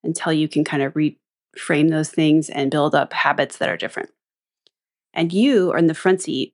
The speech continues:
and you are driving and you know where you wanna go.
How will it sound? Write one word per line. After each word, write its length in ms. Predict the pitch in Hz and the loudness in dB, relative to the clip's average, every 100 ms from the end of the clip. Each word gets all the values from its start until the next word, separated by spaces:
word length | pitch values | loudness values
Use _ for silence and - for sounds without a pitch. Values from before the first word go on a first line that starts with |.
| - | -4
and 180 | 160 165 | -2 0
you 160 | 247 | 2
are 100 | 226 | 2
driving 480 | 156 - - 131 135 - | 0 -4 -2 -4 -4 0
and 160 | 165 | 0
you 260 | 175 247 262 | 4 4 4
know 520 | 185 151 135 147 170 _ | 4 2 0 -4 -8 _
where 220 | 151 175 | -2 0
you 160 | 151 151 | 0 -2
wanna 180 | 139 | -2
go. 260 | - - | -4 -8